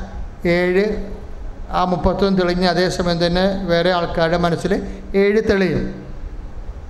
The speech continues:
ഇരുപത്തിയാറ്, ഇങ്ങനെ വ്യത്യസ്തങ്ങൾ ഡേറ്റുകൾ, പതിനാല് ഒക്കെ ഈശോയ്ക്ക് സമർപ്പിക്കുക. അപ്പോൾ പരിശുദ്ധ അമ്മ വഴി ഈശോയ്ക്ക് സമർപ്പിക്കണമെന്ന് പറയണം നിങ്ങൾ.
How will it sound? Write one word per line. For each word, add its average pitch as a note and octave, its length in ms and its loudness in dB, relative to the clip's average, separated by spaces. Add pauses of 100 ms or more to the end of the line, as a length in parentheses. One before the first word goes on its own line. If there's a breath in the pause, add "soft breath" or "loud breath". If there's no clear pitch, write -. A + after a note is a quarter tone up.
(520)
ഇരുപത്തിയാറ്, F3+ 760 2 (1500 loud breath)
ഇങ്ങനെ G#3+ 220 4
വ്യത്യസ്തങ്ങൾ A3+ 440 2 (100)
ഡേറ്റുകൾ, F#3+ 380 4 (220)
പതിനാല് E3 540 2 (200)
ഒക്കെ - 240 -2
ഈശോയ്ക്ക് F#3 360 0
സമർപ്പിക്കുക. D3 460 -2 (800 loud breath)
അപ്പോൾ A3+ 220 2
പരിശുദ്ധ G3 380 4 (140)
അമ്മ G3 140 4 (120)
വഴി G3 200 4 (240)
ഈശോയ്ക്ക് G3 480 4
സമർപ്പിക്കണമെന്ന് F#3+ 680 4
പറയണം E3+ 380 2
നിങ്ങൾ. D3+ 180 2